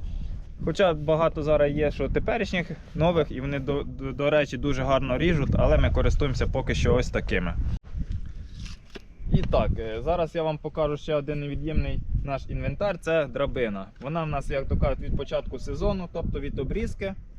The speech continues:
получається, і до збору врожаю. Ось така драбина дерев'яна вихожує приблизно два сезони, після чого вона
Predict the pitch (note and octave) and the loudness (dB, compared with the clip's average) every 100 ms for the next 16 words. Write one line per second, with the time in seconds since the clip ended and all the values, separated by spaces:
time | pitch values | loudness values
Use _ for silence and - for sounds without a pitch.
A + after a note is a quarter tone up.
0 | - - - E3 D#3+ F3 D#3+ D#3 D#3+ D#3 | -20 -20 -12 -10 -8 -6 -6 -6 -6 -8
1 | G#3+ A3 D#3+ C#3+ D#3+ D#3+ D3+ C#3+ B2+ A2+ | -8 -4 -2 2 2 2 2 -2 0 0
2 | G2 F#2+ - - - - E3 E3+ F3 E3 | 0 -2 -6 -8 -10 -10 -2 -2 -2 -2
3 | F3+ E3 E3 G#3 A3 G3 F#3 - - - | -2 0 0 0 -2 -4 -6 -12 -10 -2
4 | E3 E3 E3 E3 D3+ C#3 C3 G3 F3 D3+ | 2 4 4 2 0 0 2 2 2 2
5 | C3 C#3+ C3+ E3+ E3+ D3+ C#3 - - - | 6 6 8 8 6 6 2 0 -2 -2
6 | - - - - - - D3 D#3 D#3 B2+ | -2 -6 -6 -6 0 2 4 4 2 0
7 | A#2+ G#2+ G2+ F3+ E3+ D3+ - G#3+ G3+ F3 | 0 0 0 0 0 -2 0 0 2 0
8 | - - B2 C3+ E3 F3+ | -2 -12 -8 -2 0 0